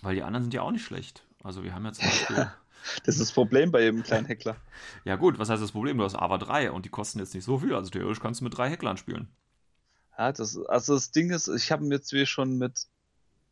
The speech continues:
Speaker 2: bis auf die, äh, Variante mit Boeing Shotgun und E-Marat, die habe ich noch nicht gesehen, aber die anderen auf jeden Fall.
Speaker 1: Ja.
Speaker 2: Weil, äh, Red Fury, das ist halt ein billiger Damage-Dealer
Speaker 1: Ja, ja.
Speaker 2: mit seinem Profil her.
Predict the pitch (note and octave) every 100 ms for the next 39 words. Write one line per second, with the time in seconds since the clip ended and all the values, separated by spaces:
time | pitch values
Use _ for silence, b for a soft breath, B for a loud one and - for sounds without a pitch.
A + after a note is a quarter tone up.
0 | - C3+ D#3+ F3+ - C#3 C3 A2+ A2+ A#2
1 | A#2 A#2+ C3+ C3 A2+ B2+ C#3 C3 A#2+ A#2
2 | A#2 D3+ E3 F3 F#3+ - B2+ A#2 A#2 B2+
3 | - F3 F3+ F#3+ - A#2 - A#2 A#2+ -
4 | - - A2 G#2 A2 G#2+ - - F#2 F#2
5 | - b b b _ _ _ _ A#2 A2+
6 | F#2 A#2 A2+ A#2 A2+ - E3 F#3+ F3+ A#2+
7 | - B2 B2 A2+ A2+ A2 - C3+ D3 C#3
8 | B2+ B2 A#2 - _ _ - B2 D#3 -
9 | - F3 F3 F#3 - A#2+ A#2+ _ - A2+
10 | - B2 C3 C3 - C#3+ D3 D#3+